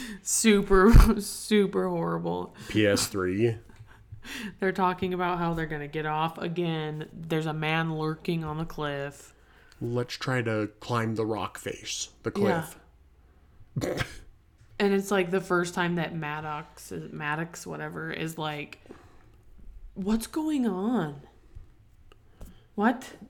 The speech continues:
Speaker 2: Girl, look how big, like, look at your tits.
Speaker 1: Look at your brother. He just, him and his
Speaker 2: He just banged a girl and he's freaking
Speaker 1: and,
Speaker 2: six.
Speaker 1: and the baby's dead.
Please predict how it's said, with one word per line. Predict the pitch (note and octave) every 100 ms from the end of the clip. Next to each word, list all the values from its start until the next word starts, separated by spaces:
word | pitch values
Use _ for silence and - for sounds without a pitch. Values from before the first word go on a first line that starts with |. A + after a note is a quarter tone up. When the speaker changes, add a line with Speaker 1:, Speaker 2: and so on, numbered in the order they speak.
| _ D3+ E3
Speaker 2:
Girl, | D#3+ F3+ F3+ D#3+ B2
look | B2+
how | D3 D3
big, | B2 C3+ D3
like, | A#2 B2 A2+
look | A#2 A#2
at | D3+
your | C3+ A#2+
tits. | - C#3+ D3+ A#2 - - - -
Speaker 1:
Look | A3 A3 B3
at |
your | A#3+ B3
brother. | A3 B3 B3 A#3+ F3+ D#3+
He | -
just, | F#3 A3+ A3 G#3+ G#3+
him | A#3 A#3+
and | A#3+
his | A#3 G3
Speaker 2:
He | C3+
just | C3+ A#2
banged | C3 C3 C#3
a | C3+
girl | B2+ B2+ C3+ A#2+
and | A2
he's | A2 G2 - _ _ -
freaking | C3 B2 A2+
Speaker 1:
and, | G3+
Speaker 2:
six. | G3 C3+ A#2+ - - -
Speaker 1:
and | G3
the | F#3+
baby's | F#3 F#3 F#3+ G3
dead. | E3+ F#3+ F3+ E3 D3+